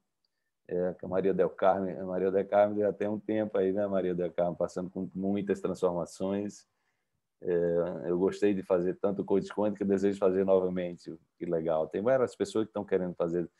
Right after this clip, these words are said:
A Eva também, né, Eva? Um caminho sem volta, sempre vamos querer nos conhecer mais. Pois é, essa é a ideia, né? A Eva também é psicóloga, participou do último coach quântico, né?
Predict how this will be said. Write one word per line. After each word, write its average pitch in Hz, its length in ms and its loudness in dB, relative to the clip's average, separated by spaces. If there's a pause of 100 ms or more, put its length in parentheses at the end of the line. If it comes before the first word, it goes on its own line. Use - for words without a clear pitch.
(280)
A 95 120 4
Eva 107 320 8
também, 98 520 2
né, 92 280 2
Eva? 82 200 2
Um 85 100 -6
caminho 87 340 -6
sem 87 240 -8
volta, 98 340 6
sempre 92 240 -8
vamos 92 240 -6
querer 90 220 0
nos 90 180 -6
conhecer 87 340 -4
mais. 82 480 -4 (380)
Pois 123 220 2
é, 98 360 6
essa 160 420 4
é 131 40 6
a 110 80 6
ideia, 90 480 4
né? 117 240 0 (100)
A 87 100 -2
Eva 95 200 4
também 92 240 -2
é 87 40 -4
psicóloga, 104 840 2 (320)
participou 87 420 -4
do 85 100 -4
último 92 300 -4
coach 87 300 -6
quântico, 95 480 -6
né? 90 200 -6